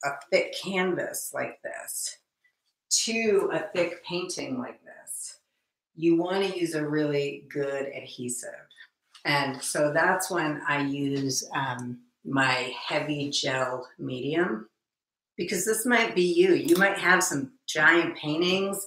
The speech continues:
that you like, but you're not in love with, but, and maybe you wanna combine them. Um, I'm gonna just quick take you through the process. So what you wanna do is have a nice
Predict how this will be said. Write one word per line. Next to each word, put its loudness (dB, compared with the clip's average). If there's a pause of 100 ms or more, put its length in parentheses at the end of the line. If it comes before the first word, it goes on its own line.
(520)
that 6
you 2
like, 4
but -2
you're 0
not 4 (320)
in -6
love 2
with, 4
but, -2
and 0
maybe 2
you 2
wanna 0
combine 0
them. 0 (680)
Um, -2 (2000)
I'm 0
gonna 4
just -6
quick -4
take 0
you -2
through -4
the -12
process. -6 (540)
So 6 (160)
what 2
you 2
wanna 4
do 8
is 0
have 4
a -2
nice -2